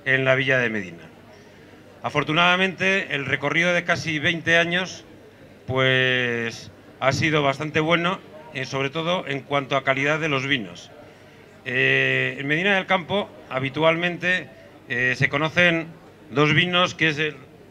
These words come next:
Verdejo y el Vegabusiel, el tinto. Pero hoy vamos a presentar unos vinos un poco distintos,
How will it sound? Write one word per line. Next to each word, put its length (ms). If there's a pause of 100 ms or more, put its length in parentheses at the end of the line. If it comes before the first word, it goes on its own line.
(200)
Verdejo 480 (640)
y 140
el 100
Vegabusiel, 720
el 200
tinto. 320 (960)
Pero 220
hoy 260
vamos 240
a 80
presentar 340
unos 240
vinos 300
un 100
poco 260
distintos, 720